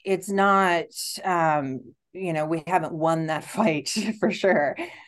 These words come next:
Um, so we have to be very intentional about making sure that we are part of,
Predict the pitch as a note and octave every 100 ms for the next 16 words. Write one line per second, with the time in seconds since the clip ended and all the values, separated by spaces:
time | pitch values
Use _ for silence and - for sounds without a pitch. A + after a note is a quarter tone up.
0 | - - E3 D3 C3 C3 - - G3+ E3+
1 | E3 F3+ F#3+ A3 A#3 C#4+ A3 F#3 F#3 F3
2 | E3+ D#3 E3 D#3+ - F3+ F3 F3 D#3+ D3
3 | D3 D3 D3 C#3+ C3+ - A2 E3 D#3+ E3
4 | E3 D#3+ C#3 E3+ D#3 D3+ D3 D3 D3+ D3+
5 | D3 - - D3 D3 F3+ F#3+ - D#3+